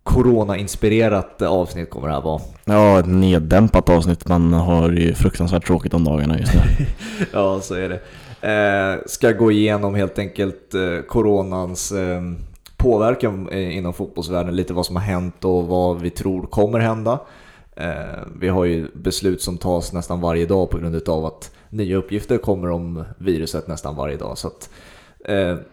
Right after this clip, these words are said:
Speaker 1: det lär ju bli väldigt mycket hypotetiska teorier också från oss.
Speaker 2: Ja,
Speaker 1: Men,
Speaker 2: exakt.
Speaker 1: men, eh, vi ska försöka täcka viruset så gott det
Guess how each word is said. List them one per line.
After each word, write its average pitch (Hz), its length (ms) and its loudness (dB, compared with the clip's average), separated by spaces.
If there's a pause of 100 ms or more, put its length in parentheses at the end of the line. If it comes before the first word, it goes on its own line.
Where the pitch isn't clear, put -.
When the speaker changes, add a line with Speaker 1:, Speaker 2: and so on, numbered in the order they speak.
(220)
Speaker 1:
det 107 120 0
lär 101 180 4
ju 95 100 2
bli 92 420 -2
väldigt 95 300 0
mycket 92 240 -2
hypotetiska 98 840 -2
teorier 87 540 0
också 95 280 -4
från 90 180 -8
oss. 80 100 -6
Speaker 2:
Ja, 131 180 4
Speaker 1:
Men, 120 80 4
Speaker 2:
exakt. - 460 -8 (160)
Speaker 1:
men, 95 340 -2
eh, 90 300 -2
vi 92 100 -6
ska 110 160 -2
försöka 113 280 -2
täcka 98 580 -2 (340)
viruset 98 540 -2
så 98 100 -10
gott 90 260 -12
det 92 300 -2